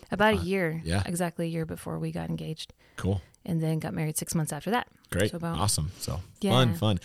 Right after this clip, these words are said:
Speaker 2: And
Speaker 1: Yeah.
Speaker 2: tell, so tell us a little bit about California. So you grew up in California.
Speaker 1: Mm-hmm.
Speaker 2: When did you move to Arizona? What, what, I've never been to California. What, what's it
Speaker 1: Yeah.
Speaker 2: like living, growing up in, in
Speaker 1: Uh,
Speaker 2: sunny California?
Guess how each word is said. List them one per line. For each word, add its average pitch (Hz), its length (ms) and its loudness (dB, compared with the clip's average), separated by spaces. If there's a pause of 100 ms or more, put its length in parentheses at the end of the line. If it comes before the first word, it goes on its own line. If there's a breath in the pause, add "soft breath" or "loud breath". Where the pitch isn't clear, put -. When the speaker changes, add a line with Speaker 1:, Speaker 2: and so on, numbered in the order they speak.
(140 loud breath)
Speaker 2:
And 113 80 4
Speaker 1:
Yeah. 110 40 6
Speaker 2:
tell, - 200 6
so 135 100 4
tell 139 140 6
us 139 100 4
a 139 60 0
little 127 160 6
bit 117 80 6
about 107 240 4
California. 98 500 4
So - 140 4
you 95 40 4
grew 98 220 6
up 117 160 4
in 110 80 4
California. 104 680 4
Speaker 1:
Mm-hmm. 92 220 2
Speaker 2:
When 104 180 4
did 113 120 4
you 113 80 6
move 110 200 6
to 110 120 0
Arizona? 104 640 6
What, 104 340 4
what, 104 160 2 (420 loud breath)
I've 85 120 0
never 104 160 6
been 147 120 8
to 180 60 -2
California. 85 480 2
What, 123 300 4
what's 120 220 4
it 107 60 4
Speaker 1:
Yeah. 110 60 6
Speaker 2:
like 123 160 4
living, 127 300 6
growing 135 340 6
up 120 240 4
in, 98 380 4
in 95 340 2 (240 loud breath)
Speaker 1:
Uh, 196 160 2
Speaker 2:
sunny 110 340 4
California? 113 560 0